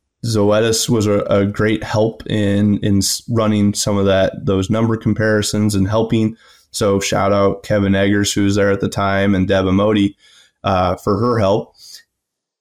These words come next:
And ended up presenting that at A S V. Again, how do we, we got lots of great veterinarians doing lots of great things, and occasionally you have very average veterinarians who get lucky and do something great, or at least good.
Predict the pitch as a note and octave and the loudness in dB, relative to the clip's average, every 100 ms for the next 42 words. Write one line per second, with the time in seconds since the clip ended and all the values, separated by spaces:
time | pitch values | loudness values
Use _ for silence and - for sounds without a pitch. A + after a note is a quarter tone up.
0 | _ _ _ _ A2 G#2+ G#2+ G#2+ G2+ - | _ _ _ _ -2 0 0 -2 -2 -2
1 | G#2+ A2+ A2 G#2 G2+ G2+ G2+ G2+ G2 A#2+ | 0 0 2 2 2 2 2 0 0 2
2 | A#2+ A#2+ A#2+ - G#2 A2+ B2 B2+ - _ | 2 2 0 -4 -4 0 0 -2 -4 _
3 | - A#2+ A#2 A#2 A2 A2 A2 _ _ _ | -8 -2 2 2 2 0 -4 _ _ _
4 | _ _ - A#2 G#2+ A2 G#2+ A#2+ A#2+ G#2+ | _ _ -2 0 2 2 0 0 -2 -2
5 | A2 A2+ A2 G#2+ G#2 G#2 G#2+ G#2+ G2+ A#2+ | 0 0 0 0 2 0 0 0 0 0
6 | A#2+ A#2 A2 G#2+ G#2 G#2 G#2 _ _ _ | -2 -2 0 2 2 0 -2 _ _ _
7 | - A2 A2 A2 G#2+ G#2 G#2+ A2+ A#2 A#2+ | -2 -2 0 -2 0 0 -2 0 0 0
8 | G2+ F#2+ A#2 B2+ B2 G2+ G#2+ G2 G#2+ G2+ | -2 -2 0 0 0 0 0 0 0 0
9 | G2+ G#2 A2+ A#2 G#2 G#2 G2 G2 F#2+ F#2+ | -2 -2 0 0 0 0 2 2 2 0
10 | G2 G#2+ - - _ _ B2+ A2 G2+ G#2 | 0 0 -4 -12 _ _ -2 0 0 0
11 | B2+ B2+ G2+ G2 G2+ - F#2+ G2 F#2 G2 | 0 0 0 2 2 0 -2 -2 0 0
12 | F2+ - - _ _ F#2 G2 - G#2 G#2 | 0 -2 -6 _ _ -2 0 0 -2 0
13 | G2 - - _ _ - A#2+ C3+ A#2 | -2 -4 -14 _ _ -6 -2 0 0